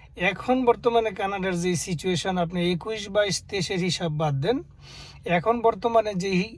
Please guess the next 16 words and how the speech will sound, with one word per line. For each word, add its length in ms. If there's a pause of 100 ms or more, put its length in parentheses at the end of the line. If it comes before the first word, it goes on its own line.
(120)
যে, 260
যেই 240
রেশিওতে 580
বা 220
যেই 280
সিচুয়েশনে 600
ভিসাটা 360
হচ্ছে, 440 (520)
হান্ড্রেড 520
পার্সেন্ট 400
সেলিব্রিটি 560
পারসন, 460
হান্ড্রেড 360
পার্সেন্ট 440
বিজনেস 380
পারসন 440